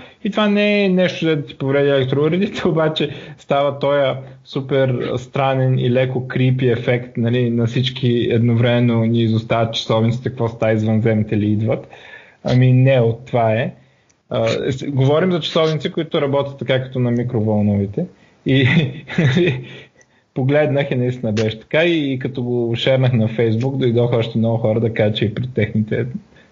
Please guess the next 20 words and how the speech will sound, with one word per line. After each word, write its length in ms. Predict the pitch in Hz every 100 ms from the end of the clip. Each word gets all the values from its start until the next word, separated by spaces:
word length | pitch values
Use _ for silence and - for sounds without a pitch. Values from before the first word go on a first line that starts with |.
| _
на 140 | 117 -
техните 440 | 113 - 110 107
такова 380 | - - 117 127
е 40 |
така. 340 | 131 - 147 127 - - - - - - _ _ _ _
Та, 360 | 120 117 113 120
ако 180 | 123 127
видите 380 | 147 175 175
така, 300 | 147 - 143
че 200 | 139 135
печката 460 | 139 131 - - 120
ви 200 | 110 110
нещо 420 | 113 113 113 -
не 140 | 110 107
показва 460 | - 110 110 107
вярно 380 | 104 107 107 104
време, 280 | 110 107 131
да 120 | 143
знаете 380 | 127 110 110 107
защо. 400 | 107 - 117